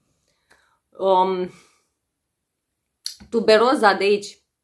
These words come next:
de fapt, asta vreau să spun. Dacă sunteți ca mine și dacă tuberoza nu vă place în orice parfum,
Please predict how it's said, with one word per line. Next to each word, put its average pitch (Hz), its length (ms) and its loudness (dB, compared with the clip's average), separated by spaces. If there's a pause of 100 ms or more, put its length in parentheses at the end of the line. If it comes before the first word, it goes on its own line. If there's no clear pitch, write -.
(380)
de 175 160 -10
fapt, 175 260 -10
asta 180 220 -6
vreau 156 200 -6
să - 120 -18
spun. 175 220 -12
Dacă 233 260 2
sunteți 240 380 -6
ca 214 120 0
mine 165 220 -6
și 143 160 -16
dacă 165 280 -4
tuberoza 202 760 -2
nu 220 340 0
vă 202 540 -2 (400)
place 202 680 -2 (160)
în 196 200 -6
orice 208 340 -2
parfum, 269 640 -4